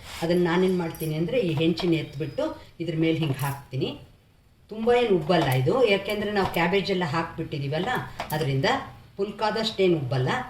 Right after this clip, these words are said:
ಅದು ಹಿಂಗೆ ಸುಟ್ಬಿಟ್ಟು ಈಗ ಏನು ಅಂದರೆ ಈಗ ಯಂಗ್‌ಸ್ಟರ್ಸ್‌ಗೆ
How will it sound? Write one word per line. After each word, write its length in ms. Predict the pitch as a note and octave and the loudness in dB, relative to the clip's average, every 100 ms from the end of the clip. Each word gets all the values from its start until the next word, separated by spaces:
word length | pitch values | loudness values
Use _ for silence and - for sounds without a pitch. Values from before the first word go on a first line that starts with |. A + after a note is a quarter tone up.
| - - | -14 -12
ಅದು 140 | F#3 F#3 | -6 -2
ಹಿಂಗೆ 220 | F#3 F3+ | 0 0
ಸುಟ್ಬಿಟ್ಟು 580 | G3 G3 - A#4 - D3 - - - - | 0 -2 0 -2 0 0 0 -2 -10 -8
ಈಗ 120 | G#3 G3+ G3 | -2 2 6
ಏನು 240 | F#3+ A3 A3+ | 6 6 4
ಅಂದರೆ 260 | G3 C#3 C#3+ G#3+ A3 - - | 2 2 0 -2 -4 -14 -4
ಈಗ 120 | F3 E3+ | -2 2
ಯಂಗ್‌ಸ್ಟರ್ಸ್‌ಗೆ 800 | F#3+ - - G#3 - C3+ D#3 | 2 0 2 2 2 0 2